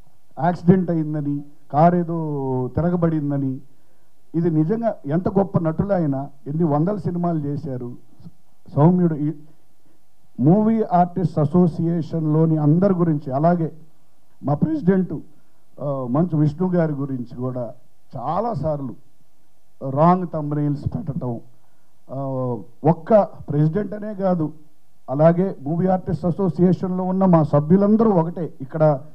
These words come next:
ఇక్కడ మాకు మూవీ ఆర్టిస్ట్ అసోసియేషన్ అనేదండి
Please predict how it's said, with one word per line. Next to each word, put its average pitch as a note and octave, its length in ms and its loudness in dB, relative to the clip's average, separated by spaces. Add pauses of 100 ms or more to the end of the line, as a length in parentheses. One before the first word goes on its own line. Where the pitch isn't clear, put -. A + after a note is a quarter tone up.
(360)
ఇక్కడ D#3+ 220 -4
మాకు D3+ 640 0 (460)
మూవీ G#3 320 -2
ఆర్టిస్ట్ G#3 420 0
అసోసియేషన్ E3+ 760 4
అనేదండి D3+ 640 0